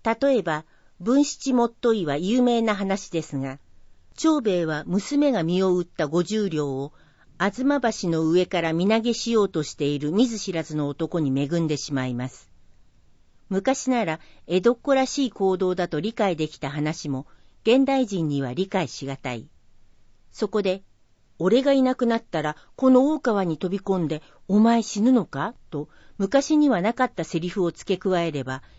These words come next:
命を救う行動だと理解していただけます。落語は決して難しい話ではないのです。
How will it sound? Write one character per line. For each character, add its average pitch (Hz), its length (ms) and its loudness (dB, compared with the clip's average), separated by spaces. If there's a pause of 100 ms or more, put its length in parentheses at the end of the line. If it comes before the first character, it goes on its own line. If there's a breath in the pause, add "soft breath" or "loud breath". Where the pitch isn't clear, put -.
(260 soft breath)
命 247 420 2
を 165 100 2
救 220 300 -4
う 202 40 -2
行 208 260 4
動 202 200 2
だ 185 120 -2
と 175 140 -4
理 226 100 -4
解 190 240 0
し - 100 -14
て 143 100 -8
い 131 80 -6
た 143 100 -6
だ 139 100 -8
け 139 140 -6
ま 127 140 -4
す。 - 220 -20 (960)
落 196 280 -2
語 247 80 4
は 233 120 4
決 202 220 -2
し - 40 -20
て 285 100 0
難 254 340 2
し 262 200 -4
い - 20 -2
話 170 360 -4
で 151 120 -4
は 131 100 -4
な 165 160 -2
い 160 60 -2
の 139 140 -4
で 120 120 -12
す。 - 240 -20